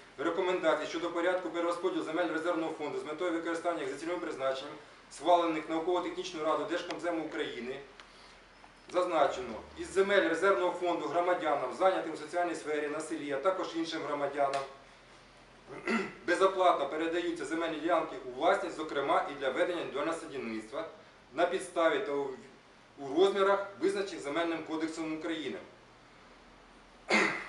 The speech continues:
Також слід зазначити, е, що не можна оминути подвійних стандартів у своїй роботі посадових осіб Управління Держгеокадастру у Обухівському районі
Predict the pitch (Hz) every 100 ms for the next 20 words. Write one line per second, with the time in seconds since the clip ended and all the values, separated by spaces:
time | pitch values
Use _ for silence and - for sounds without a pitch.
0 | - - - - - - - - - -
1 | - - - - 156 214 214 196 180 185
2 | 160 147 127 123 113 - - - - -
3 | - - 123 120 113 - 160 180 208 208
4 | 185 175 - - - - - - 160 214
5 | 208 170 170 160 202 202 - 170 156 151
6 | 143 135 180 190 180 147 143 131 143 143
7 | 165 190 190 185 185 - 170 147 156 165
8 | 190 180 180 170 170 165 175 151 143 151
9 | 196 185 175 160 143 139